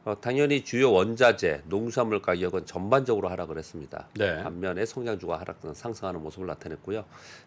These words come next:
Speaker 1: 빅스 지수가 요번에 우크라이나 전쟁이 일어나면서 고점이 삼십칠 포인트 레벨이었는데 지금 십팔 점 구까지 좀 떨어졌습니다.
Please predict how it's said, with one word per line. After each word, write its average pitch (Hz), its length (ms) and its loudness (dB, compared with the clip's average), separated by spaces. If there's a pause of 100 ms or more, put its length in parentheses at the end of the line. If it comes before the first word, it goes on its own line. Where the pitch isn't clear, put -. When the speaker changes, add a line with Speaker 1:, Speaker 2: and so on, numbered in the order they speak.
(160)
Speaker 1:
빅스 131 320 -2
지수가 127 440 4
요번에 113 480 4
우크라이나 110 440 2
전쟁이 98 480 0
일어나면서 90 720 0
고점이 113 360 0
삼십칠 143 680 -4 (240)
포인트 101 240 -8
레벨이었는데 80 680 -4
지금 90 180 -8
십팔 - 380 -4
점 117 160 -4
구까지 82 440 -6
좀 73 160 -10
떨어졌습니다. 87 680 -6